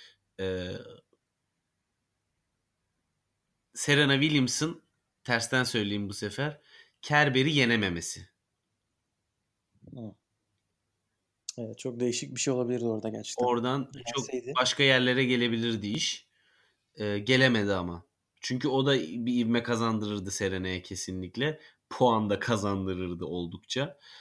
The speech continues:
Speaker 1: E,
Speaker 2: Aynen. Ben burada, e,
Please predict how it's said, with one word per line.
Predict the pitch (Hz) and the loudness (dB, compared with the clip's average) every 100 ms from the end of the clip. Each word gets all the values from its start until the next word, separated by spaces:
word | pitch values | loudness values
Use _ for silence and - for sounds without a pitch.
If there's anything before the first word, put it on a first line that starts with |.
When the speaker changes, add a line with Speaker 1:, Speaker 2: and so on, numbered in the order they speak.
| - _ - | -20 _ -14
Speaker 1:
E, | 90 87 90 90 92 95 131 | -10 -10 -10 -14 -18 -16 -12
Speaker 2:
Aynen. | 117 113 - _ _ _ _ _ _ _ _ _ _ _ - _ _ - | -10 -10 -14 _ _ _ _ _ _ _ _ _ _ _ -20 _ _ 0
Ben | 139 170 175 143 | 2 2 0 2
burada, | 170 165 165 175 - | 2 4 2 2 -2
e, | - | 0